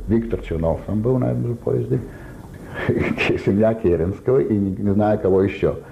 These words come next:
Все под эстонскими паспортами. И, э, были с-, две страшные минуты, потому что, во-первых, я почти уверен, что комиссар поезда... То есть комиссар поезда знал, он знал, кто. Э, я вам скажу, почему. Он, тогда-то мы не знали, что он знал.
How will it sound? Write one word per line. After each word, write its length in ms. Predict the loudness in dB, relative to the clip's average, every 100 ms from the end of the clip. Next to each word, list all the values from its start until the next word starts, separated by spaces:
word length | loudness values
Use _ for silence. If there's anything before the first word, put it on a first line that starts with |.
| -8
Все 160 | 0 2
под 180 | 4 0
эстонскими 500 | 0 0 -2 -2 -6
паспортами. 760 | -6 -8 -8 -2 0 2 2 -2 -14 -14
И, 440 | 0 4 6 4 2 2
э, 140 | 2
были 260 | 4 4 2
с-, 140 | -2
две 360 | -6 2 4 4
страшные 480 | 2 2 0 0
минуты, 360 | 2 4 4 4
потому 160 | 2 2
что, 120 | 2
во-первых, 560 | 4 4 4 2 -4 -16 -20 -14
я 180 | 0 2
почти 360 | 2 -2 0 2
уверен, 440 | 4 4 2 -2
что 140 | -10 -12
комиссар 400 | -6 -2 0 0
поезда... 340 | 2 2 2 0
То 60 |
есть 120 | -6
комиссар 380 | 0 2 2 2
поезда 280 | 4 4 4
знал, 340 | 2 0 -2 -8 -18 -2
он 160 | 0 2
знал, 240 | 2 0
кто. 240 | -4 -6 -6 -16 -16 -2
Э, 180 | 2 4
я 80 | 2
вам 80 | 2
скажу, 180 | 0
почему. 400 | 0 0 2 4
Он, 380 | 4 4 2 -2
тогда-то 400 | 0 2 2 2
мы 140 | 2 4
не 120 | 2
знали, 300 | 2 2 2
что 200 | 2 0
он 160 | 0 0
знал. 340 | 0 0 -4